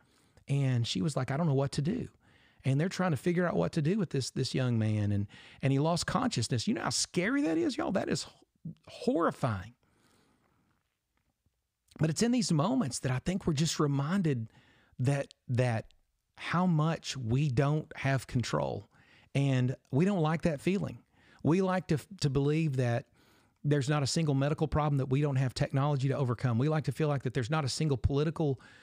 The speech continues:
you know, opposition that we can't, you know, overcome, w-, or, or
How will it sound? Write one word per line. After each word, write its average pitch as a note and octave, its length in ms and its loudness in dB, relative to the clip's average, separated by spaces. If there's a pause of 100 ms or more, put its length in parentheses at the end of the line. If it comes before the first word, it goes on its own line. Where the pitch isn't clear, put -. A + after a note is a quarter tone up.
you C#3+ 120 2
know, C3 240 0
opposition C#3 600 0
that B2 100 0
we C3 100 2
can't, C3+ 380 -2 (140)
you C3+ 100 -2
know, A#2+ 360 -2 (360)
overcome, B2+ 580 0
w-, D3 220 -2
or, D3+ 320 0
or D#3 400 2